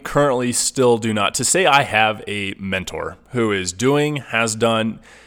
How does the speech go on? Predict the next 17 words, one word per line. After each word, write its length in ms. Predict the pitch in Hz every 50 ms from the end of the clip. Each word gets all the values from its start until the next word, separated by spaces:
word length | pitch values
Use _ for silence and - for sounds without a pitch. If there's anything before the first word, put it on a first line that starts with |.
| _ _ -
and 160 | 110 98 98
is 80 | 98 98
going 380 | 98 117 113 113 113 113 113 110
in 60 | 107
the 60 | 104
places 360 | - 110 101 101 - 101 92
that 120 | 95 95 95
I've 200 | 98 95 85 92
been, 180 | 92 95 101 104
to 140 | - - 110
somebody 300 | - 127 127 131 127 123
where 160 | 113 110 107
I 120 | 104 110
can 180 | 113 - 110 98
call, 320 | - - 104 101 101 101
a 60 | 98 98
text, 440 | - - 95 92 90 - - -